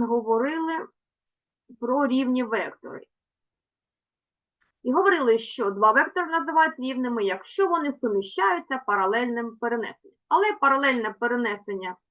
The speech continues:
ми не вчили, ми говорили, що це вектори, які належать,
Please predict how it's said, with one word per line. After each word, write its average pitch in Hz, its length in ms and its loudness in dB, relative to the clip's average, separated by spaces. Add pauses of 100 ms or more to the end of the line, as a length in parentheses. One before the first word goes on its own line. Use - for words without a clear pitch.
(340)
ми 277 180 0
не 311 120 0
вчили, 392 340 2
ми 311 140 2
говорили, 269 520 2
що 285 180 -8
це 349 200 2
вектори, 269 500 0
які 320 340 -2
належать, 392 840 4